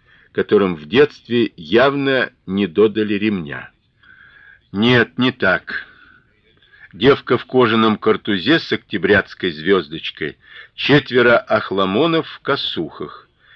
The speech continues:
и вторая девчонка, ровесница или на годик постарше, ничего общего с пятерыми лоботрясами не имеющая.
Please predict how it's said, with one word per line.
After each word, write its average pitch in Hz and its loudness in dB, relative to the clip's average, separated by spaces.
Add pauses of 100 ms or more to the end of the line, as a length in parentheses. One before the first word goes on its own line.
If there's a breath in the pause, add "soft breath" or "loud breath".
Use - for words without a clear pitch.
(240 soft breath)
и 165 2
вторая 110 2
девчонка, 95 -2
ровесница 104 0 (520 soft breath)
или 135 -8
на 98 -2
годик 87 -2
постарше, 151 -4
ничего 110 -2
общего 147 0
с - -20
пятерыми 113 -2
лоботрясами 104 -4
не 98 -6
имеющая. 71 -12